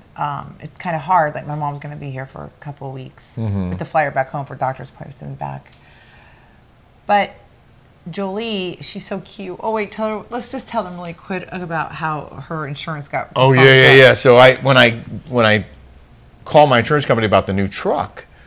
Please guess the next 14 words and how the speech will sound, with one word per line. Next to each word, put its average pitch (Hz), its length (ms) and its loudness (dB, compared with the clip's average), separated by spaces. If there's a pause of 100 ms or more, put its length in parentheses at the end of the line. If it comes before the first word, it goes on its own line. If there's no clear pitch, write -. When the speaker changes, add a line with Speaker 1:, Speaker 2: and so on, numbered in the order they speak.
(1300)
Speaker 2:
adding 120 300 6
the 107 60 -2
truck 107 460 2 (100)
to - 120 -8
my 98 160 -2
policy, 131 720 -2 (1120)
she - 160 -2
went 151 200 4
through 147 120 4
all 123 140 6
these 120 140 -2
questions 107 380 -2
with 92 160 -2
me, 92 380 -4